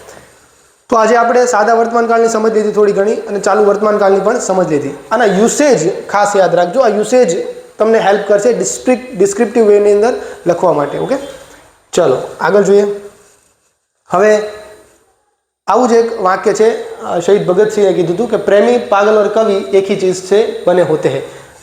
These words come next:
આ સેન્ટેન્સ, એનું ગુજરાતી કરવું સારું ના લાગ્યું, આ જ મસ્ત લાગ્યું, તો આમ જ આપ્યું છે કે "પ્રેમી, પાગલ ઓર કવિ એક હી ચીજ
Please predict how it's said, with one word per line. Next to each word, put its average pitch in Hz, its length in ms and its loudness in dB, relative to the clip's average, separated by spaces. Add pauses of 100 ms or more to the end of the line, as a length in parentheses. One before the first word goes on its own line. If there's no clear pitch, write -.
(120)
આ 214 60 0
સેન્ટેન્સ, 202 460 0
એનું 196 280 -4
ગુજરાતી 240 680 2
કરવું 220 180 0
સારું 208 220 0
ના 220 80 2
લાગ્યું, 196 360 -2 (220)
આ 185 120 2
જ 185 60 0
મસ્ત 185 240 -2
લાગ્યું, 175 600 -4
તો 214 60 0
આમ 190 200 2
જ 185 60 2
આપ્યું 175 220 2
છે 226 80 0
કે 220 80 -4
"પ્રેમી, 202 340 2
પાગલ 202 320 2
ઓર 196 80 2
કવિ 214 240 0
એક 214 340 0
હી 240 80 0
ચીજ 202 180 0